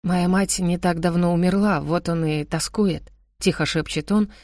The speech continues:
когда сын отвлекается на тарелку с овощами. Киваю понимающе и раскладываю еду по тарелкам. Что ж, тогда подобное сравнение очень даже понятно,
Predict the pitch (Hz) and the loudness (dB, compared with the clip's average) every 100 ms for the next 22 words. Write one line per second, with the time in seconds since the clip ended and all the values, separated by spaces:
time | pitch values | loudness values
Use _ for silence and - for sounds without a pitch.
0 | _ 185 165 165 - 202 190 175 170 185 | _ -4 -2 -2 0 0 0 0 0 0
1 | 180 175 165 156 156 160 151 156 160 160 | 0 -2 -2 0 0 0 -2 -6 -4 -4
2 | - 156 147 - - _ _ - 247 262 | -2 -4 -4 -8 -16 _ _ -2 4 6
3 | 277 175 180 180 170 160 - 165 190 185 | 6 4 4 4 2 0 -4 -4 0 2
4 | 180 - 202 208 175 175 160 180 202 208 | 2 -2 0 0 2 2 2 2 2 0
5 | 190 208 190 151 - 107 - _ - - | 0 2 2 -2 -6 -12 -16 _ -6 -4
6 | 160 - _ _ - 190 214 254 214 220 | -6 -10 _ _ -4 0 2 4 4 6
7 | 220 - 196 180 196 214 185 170 196 180 | 4 2 2 4 4 6 4 2 0 0
8 | 170 180 202 185 147 - | 0 0 0 0 -4 -8